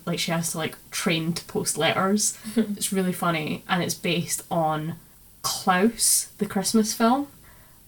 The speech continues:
Speaker 1: which is an adorable film.
Speaker 2: <laughs>
Speaker 1: Um, so yeah, that, loved that. There's also great acoustic performance videos of all the singles. So there's a really good video of her singing her song Cool Girl in an abandoned swimming pool.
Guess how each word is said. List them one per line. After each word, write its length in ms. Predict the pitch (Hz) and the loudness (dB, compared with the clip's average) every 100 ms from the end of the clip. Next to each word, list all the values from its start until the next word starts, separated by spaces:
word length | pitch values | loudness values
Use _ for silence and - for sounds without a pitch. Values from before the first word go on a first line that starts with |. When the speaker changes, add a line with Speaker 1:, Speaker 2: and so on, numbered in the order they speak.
| - - | -20 -4
Speaker 1:
which 240 | 196 190 - | 0 0 0
is 100 | 175 | 0
an 220 | 175 170 - - - - | -2 -2 -8 -20 -10 -4
adorable 800 | 170 - 202 196 208 190 - - | -4 4 6 8 8 6 -2 -8
film. 400 | - - 208 - 180 | -6 -6 -6 -6 -4
Speaker 2:
<laughs> 160 | 214 - | -6 2
Speaker 1:
Um, 340 | 190 170 165 | 2 4 0
so 120 | 170 185 | 0 0
yeah, 220 | 175 160 | 0 2
that, 240 | 170 - | 0 -2
loved 360 | 180 180 175 170 | -2 0 -2 -2
that. 320 | 160 156 151 - - - | -4 -2 -2 -6 -20 -18
There's 720 | 196 208 190 190 185 180 - - - - - - - - - - | -4 2 4 4 2 2 0 -2 -20 -20 -20 -14 -14 -14 -20 -2
also 340 | 208 208 208 208 | 4 6 8 6
great 380 | 202 196 190 - | 4 4 2 0
acoustic 580 | - 220 220 262 - | 4 6 6 4 -2
performance 580 | - 233 - 233 240 240 | 0 0 4 6 6 6
videos 380 | 247 240 247 240 | 2 2 4 2
of 80 | 233 | 2
all 120 | 233 | 0
the 80 | 226 | 2
singles. 640 | 233 240 240 254 262 - - | 2 4 4 2 0 -4 -4
So 140 | 196 | -4
there's 200 | 185 175 | -4 -4
a 60 | 175 | -2
really 240 | 190 190 | -2 -2
good 380 | 190 190 180 180 - - - | 0 -2 -2 -6 -14 -20 -6
video 380 | 190 190 185 - | -2 0 0 -2
of 120 | 185 | -2
her 120 | 185 | -4
singing 360 | 175 196 185 180 | -2 0 0 0
her 100 | 180 | -2
song 340 | 175 180 180 - | -2 0 -2 -6
Cool 280 | - 208 202 | -2 2 2
Girl 400 | 202 196 196 196 | 2 2 2 0
in 180 | 208 190 | -2 -2
an 120 | 180 | 0
abandoned 640 | 180 170 175 185 185 185 180 | -2 0 0 0 -2 -2 -2
swimming 420 | - 185 208 226 | -2 2 4 4
pool. 340 | 226 240 269 | 4 2 0